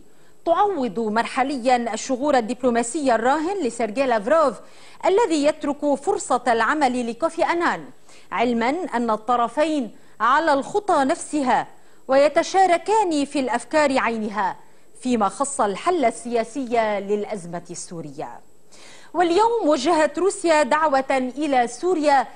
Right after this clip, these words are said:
للموافقة فورا على طلب اللجنة الدولية التابعة للصليب الأحمر إعلان هدنة يومية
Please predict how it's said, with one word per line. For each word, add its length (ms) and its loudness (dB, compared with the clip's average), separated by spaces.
للموافقة 920 2
فورا 540 2
على 220 2
طلب 300 0
اللجنة 440 0
الدولية 600 0
التابعة 720 0
للصليب 720 -2
الأحمر 600 0
إعلان 300 2
هدنة 720 0
يومية 520 2